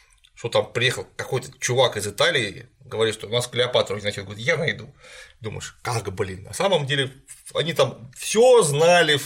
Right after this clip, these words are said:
у них там были связи плотнейшие, уже не первый десяток лет. Это как раз очень хорошо показано. Не объяснено, правда, но констатация совершенно верная, на мой взгляд. Да, но тем не менее, сама сцена полностью выдуманная, просто потому что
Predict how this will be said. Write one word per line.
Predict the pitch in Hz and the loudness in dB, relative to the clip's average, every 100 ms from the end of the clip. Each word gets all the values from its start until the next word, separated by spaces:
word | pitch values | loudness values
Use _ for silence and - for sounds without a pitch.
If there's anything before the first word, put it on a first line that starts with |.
| 127 | -6
у | 156 | -8
них | 175 | -2
там | 131 123 | 0 0
были | 107 | -2
связи | 104 131 190 202 160 | -4 0 2 2 0
плотнейшие, | 135 147 147 160 156 147 - 117 | 0 0 0 -2 0 0 0 0
уже | 120 156 151 131 120 113 110 | 2 4 6 6 6 6 4
не | 123 | 0
первый | 120 156 139 | 0 2 2
десяток | 123 127 117 - | 0 0 0 -2
лет. | - - - | -8 -10 -8
Это | 117 120 | -6 -2
как | 135 | 0
раз | 127 | 2
очень | 117 - | 2 2
хорошо | 135 127 | 2 2
показано. | - 131 101 95 98 - - - - - - | 0 -2 -4 -10 -14 -20 -18 -16 -16 -16 -4
Не | 135 147 | 2 2
объяснено, | 151 147 175 220 - | 2 -2 0 2 2
правда, | 113 101 98 98 _ - | 2 0 0 -14 _ -8
но | 127 143 135 | 2 2 2
констатация | - 123 117 147 151 113 | -2 -6 -2 -2 0 -2
совершенно | - 98 110 98 | -4 -4 -2 -2
верная, | 95 90 - - | -4 -8 -12 -16
на | 95 | -16
мой | 95 - | -16 -16
взгляд. | - - _ _ - - - - - - | -16 -18 _ _ -18 -10 -8 -8 -10 -8
Да, | 143 170 139 | 2 4 6
но | 254 | 4
тем | - 220 | 2 2
не | |
менее, | 220 156 | 4 6
сама | 135 190 175 | 4 6 4
сцена | - 160 | 4 4
полностью | - 185 175 196 254 | 4 4 4 2 2
выдуманная, | 208 151 113 | 4 4 4
просто | - - 151 143 | 0 0 0 2
потому | 131 147 156 | 2 2 2
что | 139 135 - | 2 0 -2